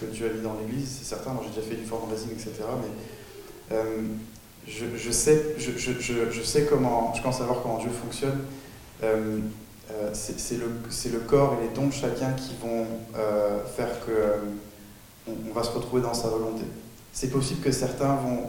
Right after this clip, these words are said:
vont dire, voilà, écoutez, moi je ressens un danger là, on ressent des paroles par rapport à ça, et c'est, en fait ça va, ça va nous accompagner tout au long de l'histoire, peut-être avoir des tensions, le diable va venir attaquer aussi ce qu'on est en train de faire. Il y aura peut-être même des problèmes d'intégrité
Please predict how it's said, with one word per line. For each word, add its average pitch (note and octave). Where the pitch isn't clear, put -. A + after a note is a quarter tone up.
vont A2+
dire, B2+
voilà, A#2+
écoutez, -
moi C3+
je B2
ressens A#2+
un A#2+
danger A#2+
là, A2+
on -
ressent A2+
des A2+
paroles A2+
par A2
rapport A2
à A2
ça, B2
et -
c'est, -
en -
fait B2+
ça A2+
va, G#2+
ça -
va A2
nous A2
accompagner A#2+
tout -
au A2+
long A2+
de A2
l'histoire, B2+
peut-être B2+
avoir A#2
des -
tensions, C3+
le A#2+
diable A#2
va A2
venir A2
attaquer C3
aussi -
ce -
qu'on A#2
est A2
en A2
train A2
de G#2+
faire. B2+
Il -
y -
aura A2+
peut-être C#3+
même C#3+
des C3
problèmes B2+
d'intégrité C#3